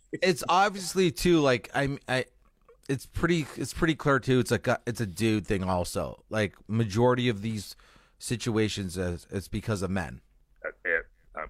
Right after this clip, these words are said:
Speaker 2: so
Speaker 1: So
Speaker 2: far, they've all been, I, you know, let the planet be run by women for, uh, a couple hundred years and see how they do.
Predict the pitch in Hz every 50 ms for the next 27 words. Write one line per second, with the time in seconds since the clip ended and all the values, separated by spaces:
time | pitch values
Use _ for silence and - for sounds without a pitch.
0 | - - - 101 101 104 98 98 98 104 104 92 90 87 85 95 92 92 90 87
1 | 95 90 87 78 90 95 92 80 95 98 95 98 110 - _ _ _ _ _ -
2 | _ _ _ _ _ - 117 131 127 - 147 120 - - 143 139 139 135 131 131
3 | 123 131 139 139 135 139 131 127 120 135 151 - 156 143 - 120 113 107 104 104
4 | 107 104 107 110 104 - - 120 - 104 113 113 110 107 104 123 143 135 - -
5 | - - - 139 135 135 143 139 160 185 185 165 -